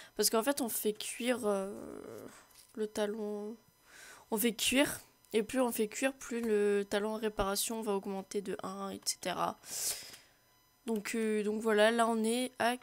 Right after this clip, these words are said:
quatre. Euh, du coup voilà,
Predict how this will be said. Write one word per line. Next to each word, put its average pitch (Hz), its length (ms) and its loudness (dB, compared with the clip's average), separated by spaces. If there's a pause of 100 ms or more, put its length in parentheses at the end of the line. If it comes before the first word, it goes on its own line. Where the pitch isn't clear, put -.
(120)
quatre. - 540 -8 (2750)
Euh, 226 260 4
du 214 100 -4
coup 226 220 -8
voilà, 226 760 0